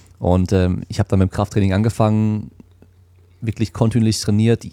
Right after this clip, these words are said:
immer, also super regelmäßig, wie am Anfang jeder das fast macht, also richtig hardcore durchgezogen, Vollgas gegeben, aber halt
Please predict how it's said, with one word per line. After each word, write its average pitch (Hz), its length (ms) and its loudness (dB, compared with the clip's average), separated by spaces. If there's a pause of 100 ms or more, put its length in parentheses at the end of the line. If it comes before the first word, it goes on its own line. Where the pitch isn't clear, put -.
(140)
immer, 113 240 2
also 92 300 -6
super 117 240 -2
regelmäßig, 104 360 -2
wie 131 80 2
am 131 100 2
Anfang 104 300 0
jeder 101 300 0
das - 100 -10
fast - 220 -6
macht, - 200 -4
also 95 180 -4
richtig 110 360 -4
hardcore 110 300 -2
durchgezogen, 113 600 0 (500)
Vollgas 107 480 2
gegeben, 107 340 2
aber 98 200 2
halt 98 400 0